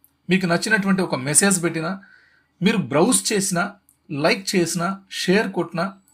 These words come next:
వేరే వాళ్ళది మీరు టైమ్‌లైన్‌లో పెట్టుకున్నా, ప్రతి పనికి some certain cents అనేవి, డాలర్లో ఉన్నటువంటి సెంట్స్ అనేవి, ఆ, అక్కడ వాళ్ళకు ఇన్కమ్ రెవెన్యూ జనరేట్ అవుతుందండి Facebook ఓనర్‌కి. ఇలాగా ప్రతి ఒక్క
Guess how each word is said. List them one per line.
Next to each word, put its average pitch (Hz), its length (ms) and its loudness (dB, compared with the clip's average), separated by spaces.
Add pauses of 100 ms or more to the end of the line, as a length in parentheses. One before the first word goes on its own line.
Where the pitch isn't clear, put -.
(100)
వేరే 196 220 2
వాళ్ళది 208 220 2
మీరు 180 180 4
టైమ్‌లైన్‌లో 180 500 2
పెట్టుకున్నా, 170 560 -4 (1200)
ప్రతి 190 680 0
పనికి 196 640 0 (640)
some 196 200 4
certain 196 360 2
cents 214 380 0
అనేవి, 190 640 2
డాలర్లో 196 420 2
ఉన్నటువంటి 175 380 0
సెంట్స్ 196 320 0
అనేవి, 175 480 0 (380)
ఆ, 156 160 2
అక్కడ 180 220 0
వాళ్ళకు 165 500 0
ఇన్కమ్ 190 380 2 (120)
రెవెన్యూ 185 340 2
జనరేట్ 160 360 -2
అవుతుందండి 123 400 -12
Facebook 180 420 0
ఓనర్‌కి. 135 420 -8 (420)
ఇలాగా 208 340 0
ప్రతి 196 680 -4
ఒక్క 208 320 -4